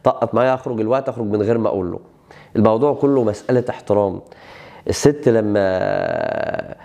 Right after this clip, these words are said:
بتحس إن فعلا عندها راجل في حد هي مسؤولة منه، لازم بتحترمه فعليا وبتعمل له تقدير، وهو في نفس الوقت بيقدر الموضوع ده إن هي إزاي خايفة عليه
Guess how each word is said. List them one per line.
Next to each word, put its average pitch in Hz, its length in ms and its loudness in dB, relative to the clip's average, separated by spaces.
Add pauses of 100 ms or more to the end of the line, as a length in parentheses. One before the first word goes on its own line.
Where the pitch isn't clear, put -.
(260)
بتحس - 640 0 (600)
إن 101 100 4
فعلا 117 520 2 (180)
عندها 104 460 4
راجل 107 400 0 (320)
في 131 240 4
حد 131 300 2
هي 127 260 4
مسؤولة 113 380 -2
منه، 135 340 0 (120)
لازم 110 320 0
بتحترمه 107 600 0
فعليا 95 520 0 (340)
وبتعمل 104 460 0
له 117 60 2
تقدير، 104 560 0 (320)
وهو 151 440 2
في - 120 -4
نفس 139 180 -2
الوقت 127 320 0
بيقدر 113 540 -4
الموضوع 101 460 0
ده 101 180 -2 (340)
إن 92 100 -4
هي 107 140 0
إزاي 107 240 0
خايفة 117 380 0
عليه 113 300 0